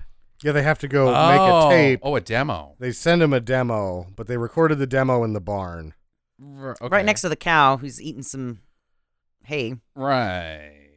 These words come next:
Speaker 2: Okay, so how did the, how did the B D guy hear about him in the first place if they didn't
Speaker 1: Oh.
Speaker 2: send him a demo?
Speaker 1: Probably post-midnight Nazi gold.
Speaker 2: Oh, okay, that's why. Yeah,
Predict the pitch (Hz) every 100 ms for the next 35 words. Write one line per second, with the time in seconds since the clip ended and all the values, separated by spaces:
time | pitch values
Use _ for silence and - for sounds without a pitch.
0 | _ _ _ 120 127 - 127 170 151 170
1 | 175 160 156 131 98 143 151 139 135 120
2 | 110 - 147 139 123 120 127 127 87 85
3 | 85 85 101 101 95 101 101 95 92 120
4 | 127 - 78 - 160 165 156 147 135 117
5 | 90 76 98 123 - _ _ _ - 156
6 | 151 135 113 113 110 87 - 107 - 95
7 | 98 90 87 90 90 85 87 82 80 82
8 | 82 - 190 170 170 151 101 117 117 95
9 | 76 _ 98 80